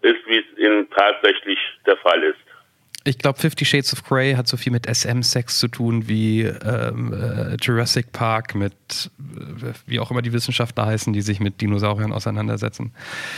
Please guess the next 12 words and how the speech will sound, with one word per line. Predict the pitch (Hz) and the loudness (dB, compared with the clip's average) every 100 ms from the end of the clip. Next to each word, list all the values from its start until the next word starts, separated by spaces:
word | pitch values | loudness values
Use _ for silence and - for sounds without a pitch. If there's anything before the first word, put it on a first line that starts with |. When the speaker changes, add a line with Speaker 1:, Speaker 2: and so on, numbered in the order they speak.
| - - - - - - _ _ - _ | -10 -12 -14 -16 -20 -20 _ _ -20 _
Speaker 2:
Ja, | - 143 143 - | 0 2 2 -2
kann, | 147 | -2
das | 143 - - | -2 -2 0
kannst | 147 - | 2 4
du | 120 | 6
haben. | 101 92 - - - _ _ _ _ _ _ _ - | 6 2 -4 -20 -20 _ _ _ _ _ _ _ -2
Speaker 1:
Bitte? | 151 233 - _ _ _ _ - | 2 2 0 _ _ _ _ 0
Speaker 2:
Das | - | 2
kannst | - 220 165 | 4 4 6
du | |
wohl | 147 139 | 6 6
haben. | 113 98 | 4 2